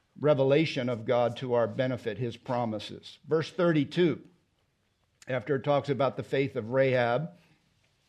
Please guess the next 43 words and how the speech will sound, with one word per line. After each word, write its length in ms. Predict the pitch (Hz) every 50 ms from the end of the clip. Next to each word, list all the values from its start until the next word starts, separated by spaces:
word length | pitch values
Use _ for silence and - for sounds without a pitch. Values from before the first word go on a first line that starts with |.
| _ _ _ _ _ _ _ _ _ _ _ _ _ _ _ _ - _ _ _ -
verse 240 | - 135 135 - -
thirty-two, 680 | - - 151 151 139 143 - - - 165 156 147 139
"And 180 | 139 143 147 156
what 200 | 175 185 180 180
more 460 | 147 151 156 170 185 196 196 202 190
shall 380 | - - - 190 170 170 156 147
I 160 | 143 123 123
say?" 340 | 120 - - 165 131 107 - - - - -
In 100 | 139 139
other 140 | 156 160 160
words, 160 | 165 160 -
I 120 | 180 196
could 220 | 202 208 214 147 127
keep 320 | - - 214 208 - -
on 240 | 160 165 165 147 143
talking 560 | - - 160 160 156 - - 139 127 123 117
to 140 | - 117 110
highlight 480 | 117 139 156 147 139 120 120 117 113 135
it, 180 | 151 143 123
but 220 | 139 147 143 147 180
what 180 | 190 190 -
more 220 | 185 190 214 214 196
shall 260 | - - 170 160 151
I 140 | 131 131 127
say? 340 | - - 147 123 123 135
"For 160 | 131 - 156 147
time 440 | - - - 175 185 202 220 202
will 120 | 165 151 143
fail 480 | - - - - - 170 180 190 185
me 380 | 160 139 123 107 110 127 147 - _ _ _ _ _ _ _ _ _ - - -
if 160 | - - -
I 100 | 190 165
took 280 | 156 - 202 226 233 226
the 100 | 208 202
time 380 | 202 - 156 160 156 165 170
to 60 | 165 156
talk 340 | - - 160 160 151 156
of 180 | - 156 120 127
Gideon, 500 | 131 180 180 165 156 139 123 117 117 113
who 180 | 139 147 143 139
with 280 | 143 139 135 139 -
three 220 | - 156 165 165 156
hundred 680 | 139 151 156 156 147 131 127 127 135 147 160 151